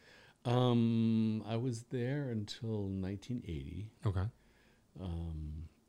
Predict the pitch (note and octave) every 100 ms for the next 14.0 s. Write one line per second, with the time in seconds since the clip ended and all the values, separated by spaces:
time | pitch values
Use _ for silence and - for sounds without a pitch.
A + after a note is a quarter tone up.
0 | _ - F2+ E2+ F#2 G2 F#2+ F#2 F2+ F2+
1 | F2+ E2+ F2+ F2 E2 - F2 E2 E2 D#2
2 | - _ _ _ - - _ _ _ _
3 | _ _ _ _ - - C#3 G2 D2+ -
4 | - - _ _ - _ - G#2 F2+ F2+
5 | F2 - D#2 D#2 E2 D#2 D2+ C2+ B1 -
6 | - - - - F2+ E2+ - _ - F#2+
7 | F2+ F2 F2+ G2 A#2+ A2+ A2 F#2+ F2 D#2+
8 | - F2 D2+ D#2 - E2+ - - - _
9 | _ _ _ _ G2 F#2+ G#2+ A2 - -
10 | G#2+ F2+ - F#2+ F2 E2+ F2+ F2+ G2 F#2
11 | F2+ - - - - G#2 F#2+ F#2+ F#2 G2+
12 | G2 F#2+ F2+ F2+ G2+ G#2 F#2+ F2 F2 F2+
13 | F2+ F2 - - G2 F#2+ F#2+ F#2+ F#2